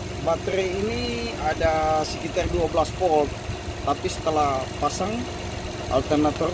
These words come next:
berarti dia lagi ngecas. Ya, jadi saya kira sangat berfungsi dengan baik karena <laughs> ya namanya alter-, alternator baru ya. Ya, seperti itu, teman-teman, saya kira ini yang bisa saya share.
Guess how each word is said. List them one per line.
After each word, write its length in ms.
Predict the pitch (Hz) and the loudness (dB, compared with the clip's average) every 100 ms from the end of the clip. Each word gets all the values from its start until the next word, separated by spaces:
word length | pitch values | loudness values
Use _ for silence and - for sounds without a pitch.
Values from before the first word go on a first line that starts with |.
| 147 | 0
berarti 240 | 147 185 | -2 0
dia 160 | 175 165 | 2 2
lagi 320 | 143 139 143 143 | 4 2 2 0
ngecas. 360 | - 147 - - - - - - - - - - - - - - - - - | 0 0 0 -2 -2 -2 -4 -4 -4 -4 -4 -6 -8 -6 -6 -6 -6 -6 2
Ya, 160 | 131 135 | 4 6
jadi 400 | 139 151 170 160 160 - - | 4 2 0 -2 -4 -8 -6
saya 140 | 131 - | -6 -4
kira 200 | 151 160 147 | -2 0 0
sangat 320 | - 135 135 127 - - - - - - - - - - - - - - | -2 0 0 -2 -4 -8 -6 -6 -6 -6 -8 -8 -8 -8 -8 -6 -6 0
berfungsi 400 | 156 147 160 170 | 0 0 -2 0
dengan 240 | 151 139 | 2 4
baik 160 | 143 127 - - - - - - | 2 2 -4 -8 -6 -4 -4 -2
karena 240 | 131 135 131 156 156 185 | -2 0 0 0 4 6
<laughs> 400 | 156 143 147 143 | 6 2 0 4
ya 160 | 135 117 - | 4 2 -2
namanya 320 | 135 139 147 | -2 0 0
alter-, 320 | 139 131 147 135 | 2 0 0 0
alternator 480 | 131 135 135 131 131 | 0 0 0 0 0
baru 320 | 120 131 143 | 4 4 4
ya. 80 | 120 131 - - - - - - - - - 175 | 2 0 -4 -8 -8 -8 -8 -8 -8 -8 0 2
Ya, 80 | |
seperti 400 | 175 - 202 247 | 2 2 0 0
itu, 80 | 233 | 0
teman-teman, 400 | 220 226 226 233 | 4 4 4 4
saya 160 | 214 - | 2 2
kira 240 | 214 226 | 4 4
ini 160 | 202 196 | 4 4
yang 160 | 180 | 2
bisa 160 | 160 165 | 2 2
saya 160 | 170 160 | 2 4
share. 400 | 226 226 226 | 6 6 4